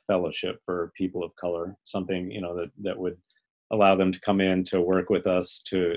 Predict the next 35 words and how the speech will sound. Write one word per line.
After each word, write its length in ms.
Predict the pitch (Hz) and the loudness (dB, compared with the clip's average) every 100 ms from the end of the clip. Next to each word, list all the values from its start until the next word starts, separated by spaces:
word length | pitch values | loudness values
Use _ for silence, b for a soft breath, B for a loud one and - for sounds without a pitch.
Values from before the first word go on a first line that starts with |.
| - | -4
to, 300 | - 87 85 | -6 -2 -2
uh, 100 | 80 | -2
help 220 | 101 95 | -2 -2
us 200 | 90 - | -2 -2
read 140 | 95 92 | -4 -4
the 80 | 87 | -6
slush, 560 | - 92 90 87 - - | -4 0 0 -2 -8 -12
to 100 | 85 | -8
help 220 | 92 87 | -4 -2
us 160 | 98 - | -4 -4
work 200 | 90 90 | -6 -6
editorially 640 | 98 90 - 92 90 90 87 | -6 -6 -4 -4 -2 -2 -4
on 180 | 87 85 | -6 -8
pieces, 600 | 92 85 92 87 - - _ _ - | -6 -6 -4 -4 -6 -14 _ _ -4
to 180 | 98 | 0
work 320 | 90 95 92 - | 2 2 2 0
with 160 | 90 | -2
us 340 | 92 82 - - | -2 -4 -8 -10
in 240 | 110 92 87 | -4 -4 0
the 320 | 87 85 82 | -2 -2 -4
Fiction 340 | - 101 98 85 | -2 0 -2 -6
Forge 320 | - 85 85 | -6 -6 -4
on, 260 | 87 85 85 | -6 -8 -10
on 120 | 87 | -10
their 200 | 85 85 | -6 -2
own 160 | 92 95 | 0 0
writing. 380 | 87 85 85 82 b _ | 0 -2 -6 -10 b _
I 80 | 110 | 0
think 240 | 104 117 107 | 2 2 2
if 260 | 110 92 | -2 0
we 160 | 110 95 | 0 0
could 200 | - 90 | -2 -4
set 260 | - 101 | 0 0
something 360 | - 95 92 87 | 0 -4 -4 -4
like 220 | 85 85 | -4 -6